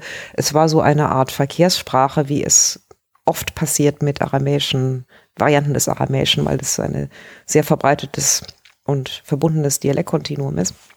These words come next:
Und, ähm, in manchen späten nabatäischen Inschriften sieht man so Stellen oder fast Mixturen von arabischer Sprache. Ist nicht genug, um zu sagen,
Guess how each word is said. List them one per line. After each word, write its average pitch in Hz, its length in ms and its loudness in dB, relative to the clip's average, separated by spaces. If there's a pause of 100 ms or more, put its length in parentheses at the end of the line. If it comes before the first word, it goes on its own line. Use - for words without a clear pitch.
(140)
Und, 156 540 4
ähm, 139 720 4 (280)
in 143 300 0
manchen 165 380 2
späten 190 520 0
nabatäischen 151 560 0
Inschriften 160 640 0
sieht 180 240 0
man 165 180 4
so 147 340 6 (560)
Stellen 170 1000 6 (140)
oder 147 400 6
fast - 300 0
Mixturen 165 760 2
von 139 240 -6
arabischer 139 380 -6
Sprache. - 640 -8 (240)
Ist - 160 0
nicht 226 200 2
genug, 190 440 4
um 180 140 2
zu 165 140 0
sagen, 196 500 4